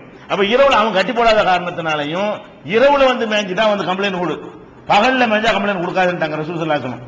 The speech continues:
அப்ப என்ன செய்யறாங்கன்னு கேட்டா, அவங்களுடைய பொறுப்பு ஏதாவது அதுல இருக்குதான்னு கவனிக்கிறாங்க.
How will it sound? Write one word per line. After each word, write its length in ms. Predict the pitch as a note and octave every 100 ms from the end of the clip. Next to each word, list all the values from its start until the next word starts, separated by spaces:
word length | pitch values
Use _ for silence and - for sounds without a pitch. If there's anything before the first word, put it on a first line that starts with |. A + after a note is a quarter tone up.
| -
அப்ப 120 | C3+ C3 A3+
என்ன 140 | C#4
செய்யறாங்கன்னு 540 | G#3+ A3 G#3+ G3+ F3+ D#3
கேட்டா, 260 | C#3+ C3 G#3+ B3 - - - - A#2+
அவங்களுடைய 600 | G3 A#3+ A#3 A3 G3+ G3 -
பொறுப்பு 420 | F#3+ C#4 C#4 C#4 C4
ஏதாவது 360 | A#3 A#3 A#3+ A3+
அதுல 160 | G#3+ F#3+
இருக்குதான்னு 460 | G3 G3 A3 A#3
கவனிக்கிறாங்க. 440 | G3+ A3 F#3+ E3